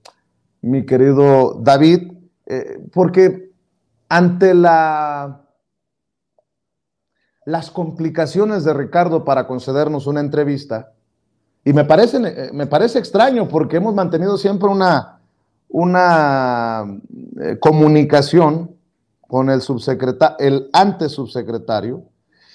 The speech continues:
pues yo quiero decirle que el jueves le escribí: "Ricardo, ¿puedes entrar en entrevista conmigo?". No me contestó. El viernes: "¿Te puedo entrevistar, Ricardo?". Y fue Ceci la que logró conectarse con él. El sábado me escribió:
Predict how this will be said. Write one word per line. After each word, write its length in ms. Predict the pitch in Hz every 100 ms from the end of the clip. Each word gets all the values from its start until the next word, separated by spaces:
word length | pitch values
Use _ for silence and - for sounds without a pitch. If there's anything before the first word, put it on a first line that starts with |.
| _ _ _ _ -
pues 140 | 156
yo 160 | 190 196
quiero 160 | 226
decirle 420 | 202 143 185 190
que 120 | 185 147
el 60 |
jueves 640 | - 185 226 370 - - _ _ _ _ _ _ _ _ _ _
le 240 | 135 147 147
escribí: 840 | 143 - 143 139 156 170 - _ _ _ _ _ _ _ _ _ _ _ _ _ _ -
"Ricardo, 880 | 143 147 214 214 214 180 - _ _ _
¿puedes 280 | - 202 214
entrar 280 | 180 180 208
en 80 | 208
entrevista 460 | 175 165 185 196
conmigo?". 580 | 160 151 180 214 240 - -
No 200 | 143 147
me 140 | 147
contestó. 520 | 127 120 107 - 110
El 80 | 127
viernes: 360 | 175 214 202 180
"¿Te 100 | 160
puedo 200 | 175 208
entrevistar, 480 | 202 170 160 196 208
Ricardo?". 400 | 202 214 214 208
Y 100 | 170
fue 180 | 190 208
Ceci 360 | 226 226 170
la 160 | 147 135
que 120 | 135
logró 280 | 127 139 160
conectarse 540 | 160 135 143 139 139
con 220 | 139 147
él. 120 | 151 151 _ _ _ _ _ _ _
El 160 | 147 151
sábado 480 | - 226 226 196 170
me 80 |
escribió: 640 | 143 - 147 143 147 143